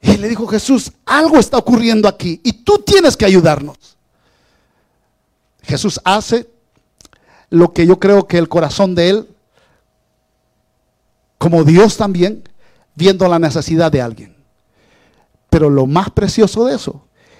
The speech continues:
es que lo hace sin que la gente de toda la fiesta se dieran cuenta. Y aquí viene lo bueno.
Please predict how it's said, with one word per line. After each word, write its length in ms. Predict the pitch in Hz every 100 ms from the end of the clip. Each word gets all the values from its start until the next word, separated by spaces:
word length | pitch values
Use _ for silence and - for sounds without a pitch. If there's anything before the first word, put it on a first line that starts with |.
| _ _
es 160 | 156 143
que 180 | - 185
lo 220 | 147 180
hace 380 | 208 - 135 - _ _ -
sin 280 | - - 151
que 140 | -
la 120 | 147 135
gente 680 | - 202 190 185 196 180 _ _ _ _ _ _ _ _ -
de 200 | 127 131
toda 500 | - 156 165 175 180
la 100 | 175
fiesta 640 | - 143 110 104 110 120
se 220 | - - 123
dieran 240 | 131 127
cuenta. 400 | 120 107 101 - _ _ _ _ _ _ _ _ _ _ _ _ _ _
Y 100 | -
aquí 180 | 139 170
viene 240 | 165 156
lo 80 | 147
bueno. 340 | 139 135 135